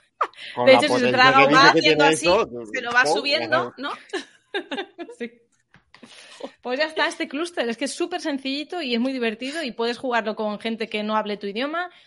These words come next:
Speaker 2: puedes jugarlo con gente
Speaker 3: Ah, qué
Speaker 2: que no
Speaker 3: guay
Speaker 2: sea
Speaker 3: eso.
Speaker 2: jugona y, mira, para vacaciones yo me lo llevo siempre, aunque pesa un poco, pero bueno, ya lo metes en la maleta y
Speaker 1: Bueno,
Speaker 2: pa'lante.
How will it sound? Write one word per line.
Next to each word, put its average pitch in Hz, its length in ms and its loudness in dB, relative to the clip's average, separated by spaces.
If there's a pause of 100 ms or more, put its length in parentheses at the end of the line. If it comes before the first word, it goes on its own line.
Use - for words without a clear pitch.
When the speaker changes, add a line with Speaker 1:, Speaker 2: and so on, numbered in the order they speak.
(140)
Speaker 2:
puedes 233 160 -6
jugarlo 226 340 -2
con 220 140 -6
gente 214 240 -2
Speaker 3:
Ah, - 20 -2
qué - 20 -12
Speaker 2:
que 208 100 -4
no 208 80 -2
Speaker 3:
guay 202 40 -4
Speaker 2:
sea 202 120 -2
Speaker 3:
eso. 208 160 -4
Speaker 2:
jugona 285 480 -6
y, 180 640 -8
mira, 196 280 -8
para 190 320 -8
vacaciones 226 580 -4
yo 220 120 -2
me 214 80 -4
lo 202 60 -4
llevo 190 220 -6
siempre, 240 280 -6
aunque 233 160 -6
pesa 220 220 -2
un 214 100 -4
poco, 220 300 -6 (500)
pero 196 240 -2
bueno, 170 260 -10 (180)
ya 175 220 -10
lo 185 80 -12
metes 196 220 -8
en 190 60 -8
la 180 80 -8
maleta 185 300 -8
y 220 100 -8
Speaker 1:
Bueno, - 20 -20
Speaker 2:
pa'lante. 170 420 -12